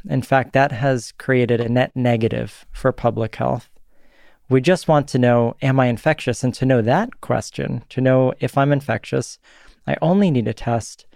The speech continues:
that is going to be positive if I have a high viral load, like a million. And when you're, and the virus grows so fast, it will grow from zero to a billion in a, in a day. So you don't really need, even on the front end of an infection, you don't need better sensitivity,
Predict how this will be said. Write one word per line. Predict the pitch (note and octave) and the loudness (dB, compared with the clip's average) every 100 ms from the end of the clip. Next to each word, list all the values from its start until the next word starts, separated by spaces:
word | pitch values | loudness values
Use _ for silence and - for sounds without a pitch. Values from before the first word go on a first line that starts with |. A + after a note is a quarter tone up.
| - - - - | -20 -20 -20 0
that | C#3 | 2
is | C3 A#2 | 4 2
going | C3 B2+ B2 | 2 2 -2
to | C3 | -2
be | A#2+ | -2
positive | - - A#2+ C3 A#2+ A2+ A2 A2 A2+ _ _ _ _ _ | -4 -2 2 2 2 0 0 -2 -6 _ _ _ _ _
if | D3 | -2
I | C#3 | 0
have | A2 B2 | 0 0
a | |
high | G2 - C3+ C#3 | -2 0 0 0
viral | A2 G#2 G2 G#2 | 0 -2 -4 -6
load, | B2+ B2+ | -6 -2
like | A#2+ - | -4 -2
a | D3+ | 0
million. | C3+ C#3 B2+ - - - _ _ _ _ _ _ _ | 2 0 -2 -4 -12 -18 _ _ _ _ _ _ _
And | C3 B2 | -2 2
when | B2 B2 | 2 2
you're, | A#2+ A#2+ A#2 | 2 2 0
and | - A#2+ | -4 -4
the | |
virus | G#2+ D3+ D#3+ | 0 2 2
grows | - D3 | 0 -2
so | - A#2+ | -2 -4
fast, | - G3+ D#3+ - | -2 -4 -4 -4
it | |
will | F#3+ | -2
grow | F3 | 0
from | D#3+ C#3+ | 0 -4
zero | A2+ A#2+ D3+ D#3+ | -2 0 2 2
to | D3 C#3 A#2+ | -2 -2 -2
a | |
billion | G#2 C3+ D3 A2+ G#2+ | -2 -2 -2 -2 -6
in | G#2+ | -8
a, | |
in | A#2 C3 A2 | -8 -8 -4
a | |
day. | G2+ C#3 - - - - - - - - - - | -2 -2 -4 -14 -20 -20 -20 -20 -20 -20 -20 -20
So | - - C#3 C3 B2+ B2 - _ - | -16 0 2 4 2 -2 -8 _ -2
you | D3+ | 0
don't | G#3+ | 2
really | G#3 E3 | 2 2
need, | D3 D3+ D3 | 4 4 2
even | D3 | 2
on | D3+ | 2
the | A#2 | 0
front | - F#3+ F#3+ | 0 0 2
end | A2+ | 0
of | A2 | 0
an | A2+ | 0
infection, | G#2+ B2+ A#2+ - | -2 -4 -4 -2
you | A#2 | 0
don't | A#2+ C3+ | 0 0
need | C#3+ G#2 | -2 -4
better | - G#2+ A2 G#2+ | -4 0 0 -2
sensitivity, | - A#2+ - A#2 D3+ D3 A2+ G#2+ G2+ | -6 -10 -8 -6 -2 0 0 -2 -4